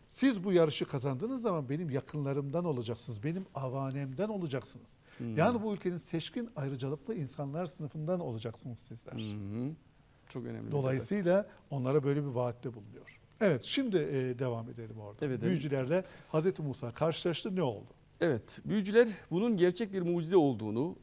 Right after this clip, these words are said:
Speaker 2: ve Allah'ın varlığının ve Hazreti Musa'ya olan desteğinin bir delil olduğunu anladılar ve hemen iman ettiler. Ve sihirbazlar secdeye kapandılar.
Speaker 1: Evet, şimdi
Speaker 2: "Alemlerin
Speaker 1: çünkü
Speaker 2: Rabbine iman ettik." dediler.
Speaker 1: çünkü
Speaker 2: Mus-, Musa'nın ve Harun'un Rabbine, evet. Çünkü
Speaker 1: onlar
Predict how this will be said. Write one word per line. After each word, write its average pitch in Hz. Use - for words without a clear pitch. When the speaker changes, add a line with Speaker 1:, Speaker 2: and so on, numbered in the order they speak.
Speaker 2:
ve 139
Allah'ın 151
varlığının 147
ve 147
Hazreti 147
Musa'ya 143
olan 117
desteğinin 131
bir 143
delil 135
olduğunu 110
anladılar 113
ve 120
hemen 131
iman 113
ettiler. 92
Ve 123
sihirbazlar 135
secdeye 165
kapandılar. 98
Speaker 1:
Evet, 175
şimdi 175
Speaker 2:
"Alemlerin 175
Speaker 1:
çünkü 175
Speaker 2:
Rabbine -
iman 156
ettik." 117
dediler. 98
Speaker 1:
çünkü 185
Speaker 2:
Mus-, 127
Musa'nın 160
ve 170
Harun'un 143
Rabbine, 113
evet. 117
Çünkü 147
Speaker 1:
onlar 190